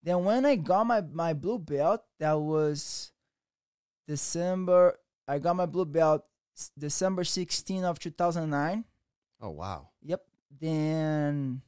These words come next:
Speaker 1: right after that, one day after my, my birthday,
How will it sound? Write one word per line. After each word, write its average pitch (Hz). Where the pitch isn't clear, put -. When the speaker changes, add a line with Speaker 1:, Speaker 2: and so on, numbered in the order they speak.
Speaker 1:
right 180
after 190
that, 175
one 180
day 180
after 170
my, 151
my 143
birthday, 143